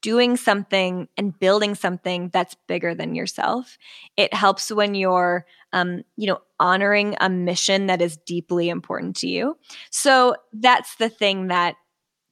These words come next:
you know, ha-, that's the driver. That's, that's, that's the driver for me and, and for building Capri. Um, so I started Capri three years ago. And of course, the name for Capri is, is rooted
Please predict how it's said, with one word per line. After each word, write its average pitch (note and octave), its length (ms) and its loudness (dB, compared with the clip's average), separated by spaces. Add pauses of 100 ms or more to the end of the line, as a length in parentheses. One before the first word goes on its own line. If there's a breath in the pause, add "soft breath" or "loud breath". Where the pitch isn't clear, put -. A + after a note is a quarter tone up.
you A3 100 -4
know, F3+ 180 0 (100)
ha-, G#3+ 120 -4 (300)
that's A3+ 400 0
the A#3+ 80 0
driver. A#3 520 -2
That's, A3 220 4
that's, B3+ 260 4
that's C#4 260 4
the C4+ 120 -2
driver F#3 360 4
for F3+ 240 -2
me E3+ 380 -4
and, - 160 0
and F#3 200 -2
for F3 120 -6
building E3+ 300 -10
Capri. - 420 -10 (440 loud breath)
Um, F#3+ 220 2
so B3+ 200 2
I B3+ 140 6
started D4 340 -2
Capri G3+ 560 0 (760)
three A3+ 200 0
years F#3+ 220 0
ago. F3 280 -2
And G3+ 140 0
of G3+ 100 -4
course, G3 400 0 (320 soft breath)
the G3+ 80 0
name A3+ 340 4
for A3 160 -2
Capri G3+ 640 -2 (400)
is, G3 560 2 (380)
is G3 260 0
rooted G#3 540 2